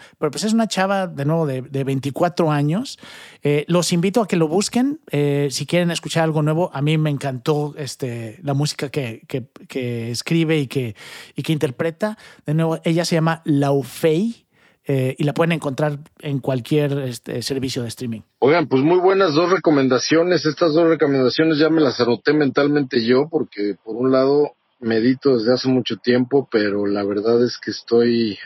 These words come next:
Speaker 2: atorado con la misma aplicación gratuita desde hace muchos años, así que voy a probar esta. Y, y bueno,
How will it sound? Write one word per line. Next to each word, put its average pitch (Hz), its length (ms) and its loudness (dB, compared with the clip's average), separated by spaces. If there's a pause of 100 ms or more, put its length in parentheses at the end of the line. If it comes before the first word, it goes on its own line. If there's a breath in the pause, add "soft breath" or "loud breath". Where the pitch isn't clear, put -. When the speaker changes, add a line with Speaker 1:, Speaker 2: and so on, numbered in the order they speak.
(100)
Speaker 2:
atorado 120 720 2
con 110 180 0
la 104 80 0
misma 117 340 0
aplicación 110 600 0
gratuita 113 640 0
desde 107 260 2
hace 117 160 -2
muchos 113 300 -4
años, 117 400 0
así 104 220 -6
que 113 100 -8
voy 113 180 4
a 98 60 -6
probar 104 340 2
esta. 131 400 0 (800 loud breath)
Y, 107 960 2
y 110 260 2
bueno, 101 260 2